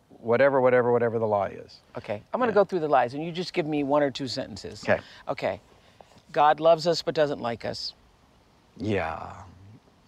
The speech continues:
Speaker 1: that's a lie, because God knows the truth about who we are. God also knows the ways we're covered up. So, you know, when you know the truth of someone, you've, you've run into this.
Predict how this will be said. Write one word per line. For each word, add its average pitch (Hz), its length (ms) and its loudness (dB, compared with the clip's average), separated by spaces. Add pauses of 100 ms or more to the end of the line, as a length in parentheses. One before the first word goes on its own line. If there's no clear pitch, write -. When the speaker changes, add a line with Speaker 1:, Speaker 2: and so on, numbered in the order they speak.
(280)
Speaker 1:
that's 117 240 2
a 110 60 -2
lie, 95 440 -8 (600)
because 113 320 -2
God 104 260 2
knows 98 560 -4
the 110 120 -6
truth - 340 0
about 95 280 2
who 110 100 -4
we 98 200 -2
are. 95 340 -2 (1040)
God 117 200 8
also 110 280 2
knows 101 300 -2
the 101 40 -6
ways 95 320 -6
we're - 140 -10
covered 95 280 -4
up. 107 200 2 (800)
So, 107 640 4 (500)
you 107 120 -2
know, 110 160 4
when 120 240 2
you 139 140 4
know 123 300 2
the 104 120 -6
truth - 360 -8
of 120 120 -4
someone, 131 600 -2 (200)
you've, 240 340 0
you've 190 180 0
run 107 160 0
into 95 220 -4
this. 98 400 -10